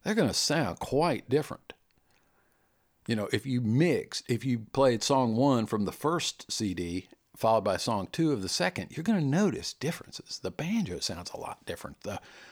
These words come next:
the vocals sound different. The, the overall volume is different. But you won't notice that on that same C D.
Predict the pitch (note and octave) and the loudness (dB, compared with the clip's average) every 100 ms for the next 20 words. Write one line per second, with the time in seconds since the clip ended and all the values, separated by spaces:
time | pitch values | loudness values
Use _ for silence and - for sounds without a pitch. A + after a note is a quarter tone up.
0 | - B2+ D3+ A3 - F2+ G2 E2 D#2+ E2 | -10 -2 2 2 0 -2 -2 -2 -4 -4
1 | D2+ - F2 E2 G#2 - C#3+ C3+ C3 B2 | -4 -6 -6 -4 -2 2 2 4 4 2
2 | G#2+ G2+ D#3+ C3+ A#2+ G2 F2 E2 F#2+ E2 | 0 -2 0 0 0 -4 -6 -6 -6 -6
3 | - - - _ _ - - - _ _ | -10 -16 -20 _ _ -20 -20 -20 _ _
4 | _ _ _ - _ - C#3+ D3 D3+ C#3+ | _ _ _ -20 _ 0 2 2 2 4
5 | F#3 G#3 B2 F#2 G2 - G2 - - B2+ | 4 4 2 2 2 2 2 2 2 4
6 | C3+ C#3 C3+ G#2+ A2 A2 G#2+ - - - | 4 4 2 2 4 4 0 -2 -2 0
7 | A2 G#2+ G2 G2 F2 - _ _ _ - | 0 0 -2 -2 -4 -8 _ _ _ -2
8 | - G#2+ G2+ A2+ E2+ - | 0 2 2 0 -2 -10